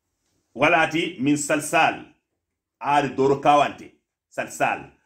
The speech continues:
Doro be angaro koti maga kawane kochi, salsal. Doro kawante. Kal fakhar.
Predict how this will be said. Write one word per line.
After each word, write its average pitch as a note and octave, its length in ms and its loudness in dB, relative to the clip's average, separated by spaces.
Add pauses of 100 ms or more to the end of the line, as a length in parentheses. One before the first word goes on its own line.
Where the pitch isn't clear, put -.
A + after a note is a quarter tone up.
(120)
Doro C3 260 0
be C#3 80 0
angaro C3 220 0
koti A2+ 160 -4
maga A#2 220 0
kawane B2+ 320 0
kochi, F#3 260 -4 (640)
salsal. A#2 580 -2 (840)
Doro B2 260 -2
kawante. B2+ 400 0 (1160)
Kal D#3+ 200 2
fakhar. C#3 600 -2